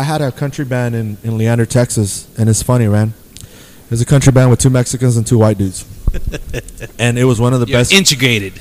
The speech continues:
Speaker 1: Dude, but it was one of the
Speaker 2: <laughs>
Speaker 1: best country bands that we
Speaker 2: Yeah.
Speaker 1: had. I mean, it was solid.
Speaker 2: Wow.
Speaker 1: I mean, it was an amazing band.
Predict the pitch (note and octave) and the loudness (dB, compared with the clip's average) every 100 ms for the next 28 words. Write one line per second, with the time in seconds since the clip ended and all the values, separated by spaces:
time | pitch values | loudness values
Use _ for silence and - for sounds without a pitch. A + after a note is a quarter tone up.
0 | - D3 D3 A#2+ E3 B2+ C3 A#2 C3 D3+ | 0 6 6 6 2 4 4 4 6 8
1 | D#3+ D#3 D3 C#3 - D3 C#3 B2 A#2+ A2+ | 8 8 8 6 6 4 4 0 -2 -4
2 | A2 - G2+ A2 A2+ G#2+ G#2+ G2 G2 - | -6 -8 -2 2 2 4 4 2 0 -6
3 | F#2+ G#2+ G#2+ A#2 A2+ - - G#2 G#2+ A#2 | -6 -4 -2 -2 -2 -4 -6 -2 2 4
4 | A#2 A2+ - - F#2+ F#2+ F#2 F#2 - G#2 | 4 2 -8 -18 -16 -14 -16 -18 -6 0
5 | G#2 A2 A#2 G2+ F#2+ G2+ G#2+ G#2 G2+ G2 | 2 4 4 2 -2 0 0 -2 -6 -4
6 | G2 F#2+ | -4 -4